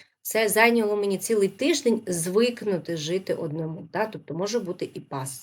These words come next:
simple, так? В такому випадку, звісно, to be в нас не буде використовуватись. Та, it took me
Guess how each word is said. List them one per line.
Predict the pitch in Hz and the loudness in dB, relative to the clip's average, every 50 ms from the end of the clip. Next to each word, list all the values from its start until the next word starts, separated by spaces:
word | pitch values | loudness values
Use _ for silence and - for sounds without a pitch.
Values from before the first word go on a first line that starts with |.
| - - | -14 -14
simple, | - - 135 - - _ 175 - | -14 -16 -20 -20 -20 _ -16 -8
так? | - 165 202 | -8 -8 -6
В | - | -6
такому | - - - 170 165 | -6 -6 -6 -6 -6
випадку, | 160 151 - 214 254 262 - - 156 | -6 -2 -2 -2 -2 -2 -4 -8 -8
звісно, | 151 156 185 208 214 - 180 | -6 -6 -6 -6 -4 -4 -6
to | 151 139 - | -6 -6 -10
be | 147 147 165 165 | -10 -8 -6 -6
в | |
нас | 165 156 151 - - | -6 -6 -8 -6 -6
не | 175 160 | -8 -8
буде | 156 156 143 147 147 | -8 -10 -8 -8 -10
використовуватись. | 143 143 147 - - 139 143 139 - - 139 139 139 135 139 139 - - 139 - - - - _ _ _ _ _ _ _ - | -10 -10 -14 -18 -14 -14 -14 -14 -12 -10 -8 -8 -8 -8 -10 -12 -12 -12 -12 -14 -14 -16 -20 _ _ _ _ _ _ _ -4
Та, | 196 202 - | -2 0 0
it | 185 190 - - | -2 -4 -2 -4
took | 196 190 - - | -4 -4 -4 -6
me | 170 - | -8 -6